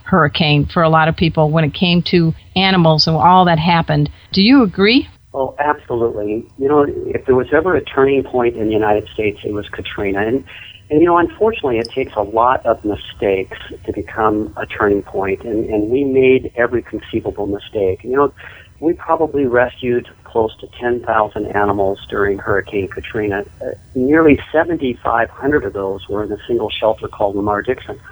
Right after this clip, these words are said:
Speaker 2: But of those seventy-five to ten thousand animals, maybe forty percent were, were reunited. We made a lot of mistakes, and we were committed to not go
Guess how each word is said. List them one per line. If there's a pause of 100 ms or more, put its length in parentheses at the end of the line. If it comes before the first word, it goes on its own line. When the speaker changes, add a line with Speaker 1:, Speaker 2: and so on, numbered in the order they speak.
(180)
Speaker 2:
But
of (160)
those (320)
seventy-five
to
ten
thousand (300)
animals, (300)
maybe (100)
forty
percent
were, (100)
were
reunited.
We
made
a
lot
of
mistakes,
and
we
were
committed
to
not
go